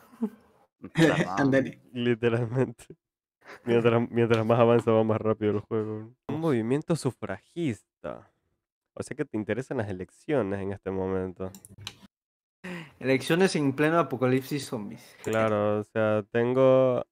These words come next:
Speaker 4: tengo a Montauban con doscientos treinta y siete mil rebeldes, si te interesan las elecciones.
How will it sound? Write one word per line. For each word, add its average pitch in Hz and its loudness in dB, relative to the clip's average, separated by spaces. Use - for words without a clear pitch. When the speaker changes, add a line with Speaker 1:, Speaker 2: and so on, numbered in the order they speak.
Speaker 4:
tengo 107 2
a 87 -2
Montauban 104 0
con 101 -4
doscientos 113 -2
treinta 104 -2
y 98 -8
siete 98 -2
mil 110 -2
rebeldes, 107 -2
si 113 -8
te 104 -2
interesan 110 -4
las 120 -4
elecciones. 101 -6